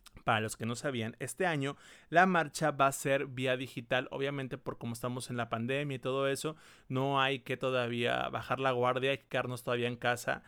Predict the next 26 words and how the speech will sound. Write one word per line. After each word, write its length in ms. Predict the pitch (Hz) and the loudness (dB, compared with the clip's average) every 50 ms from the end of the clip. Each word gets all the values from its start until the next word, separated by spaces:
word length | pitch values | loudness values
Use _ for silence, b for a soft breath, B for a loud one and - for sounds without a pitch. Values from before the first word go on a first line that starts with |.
| B B B B B | B B B B B
si 840 | - - - 127 120 117 113 117 113 113 113 113 113 113 110 113 120 127 | -16 -6 -2 0 0 2 2 2 2 2 0 0 0 0 -2 -2 -2 -2
no 120 | 123 127 | 0 0
es 60 | 127 | 2
necesario 460 | 135 135 127 127 117 - 135 131 127 123 | 2 0 -2 -4 -4 -2 0 0 0 0
salir. 400 | - 123 120 120 127 156 - B B B B B B B | 0 -2 -2 -2 -2 -4 -6 B B B B B B B
Entonces, 760 | - 139 135 123 - 175 185 180 160 - 160 151 160 160 - - | -2 -2 -2 2 4 4 4 4 2 2 2 2 2 0 -2 -2
este 320 | - 160 156 - - 175 165 | -2 -2 -2 0 0 2 2
año 300 | 160 160 160 156 156 156 | 2 2 2 2 2 2
la 140 | 151 147 135 | 2 2 4
marcha 360 | 135 139 139 139 - - 156 | 4 2 2 2 0 -4 -6
será 360 | 147 - 139 131 139 135 - | -4 0 2 4 4 2 2
el 180 | - 151 156 185 | 0 0 2 4
veintisiete 540 | 190 214 220 208 - 202 - 196 180 - 165 | 4 4 4 4 2 2 2 2 2 4 4
de 120 | 147 143 | 2 2
junio 500 | - - 139 135 135 131 139 160 160 - - | 2 2 2 2 4 4 2 0 -2 -2 -6
a 140 | 139 123 | -6 0
partir 320 | - 127 120 117 139 135 143 | 0 0 0 2 0 0 0
de 80 | 156 | 2
las 240 | 151 143 135 127 127 | 4 4 4 4 4
doce 320 | 135 170 - - - 202 180 | 2 2 2 2 0 2 4
horas 360 | 156 139 135 135 156 - B B B B B B | 6 6 6 6 4 2 B B B B B B
por 160 | _ 165 180 196 | _ 6 6 6
el 100 | 190 165 | 6 4
canal 240 | - 170 160 147 | 2 2 2 2
de 100 | 143 147 | 2 2
YouTube, 480 | 147 143 135 120 - 160 175 175 - - | 2 2 0 2 2 2 0 0 -2 -12